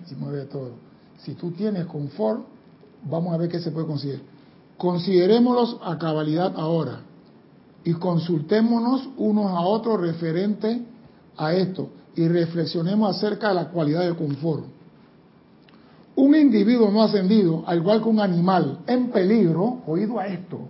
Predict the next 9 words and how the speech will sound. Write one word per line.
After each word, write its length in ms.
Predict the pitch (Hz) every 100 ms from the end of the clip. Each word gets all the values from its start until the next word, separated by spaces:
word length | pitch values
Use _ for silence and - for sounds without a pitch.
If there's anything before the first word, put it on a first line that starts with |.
| - - - - - 165
descarga 1120 | 202 190 - - 247 247 247 220 247 262 269 - - -
energía 640 | 185 180 165 170 226 214 -
cargada 840 | 185 175 180 233 226 208 - - -
con 240 | 170 160
la 120 | 156
cualidad 540 | - 165 143 156 190 -
de 180 | 165
dolor, 480 | 151 151 190 214 214 - - - - -
agonía 840 | 156 151 156 160 202 220 214 214